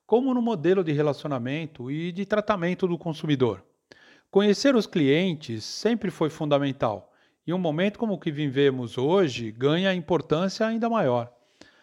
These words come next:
A transformação pela qual passamos como consumidores, como cidadãos,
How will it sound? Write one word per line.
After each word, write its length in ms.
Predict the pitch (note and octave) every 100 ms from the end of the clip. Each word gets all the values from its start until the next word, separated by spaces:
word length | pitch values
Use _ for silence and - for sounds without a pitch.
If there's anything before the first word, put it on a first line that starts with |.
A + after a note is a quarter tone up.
| _ _
A 120 | C#3 D3+
transformação 840 | F3+ F#3+ - B3 A3+ G3 F#3 D3+
pela 220 | D#3+ C#3+
qual 180 | C#3+ C3+
passamos 680 | C#3 C3 - D3 B2+ A2+ -
como 360 | F3+ G3+ F3
consumidores, 880 | C#3+ C3+ - A#2 G#2 B2 C#3 A2 G2+
como 200 | - B2+
cidadãos, 840 | B2 C#3+ C3 A2+ B2+ C#3+ B2 -